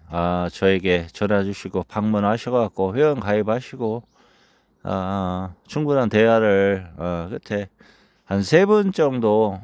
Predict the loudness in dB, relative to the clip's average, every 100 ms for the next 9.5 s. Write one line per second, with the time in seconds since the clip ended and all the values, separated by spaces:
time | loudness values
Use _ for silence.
0 | -12 -10 -8 -8 -8 -10 -14 -16 -4 0
1 | 4 4 4 2 0 0 0 -4 -8 _
2 | _ _ _ _ -8 -6 -4 -4 -6 -8
3 | -10 -16 _ _ _ -4 2 2 2 -2
4 | -2 0 2 0 -2 -12 _ -12 -10 -8
5 | -10 -12 -18 _ _ _ _ _ _ _
6 | _ _ _ _ _ _ _ _ _ _
7 | _ _ -8 -4 0 2 2 2 2 0
8 | -6 _ -8 -4 -2 0 0 -2 -2 -2
9 | -4 -6 -8 -8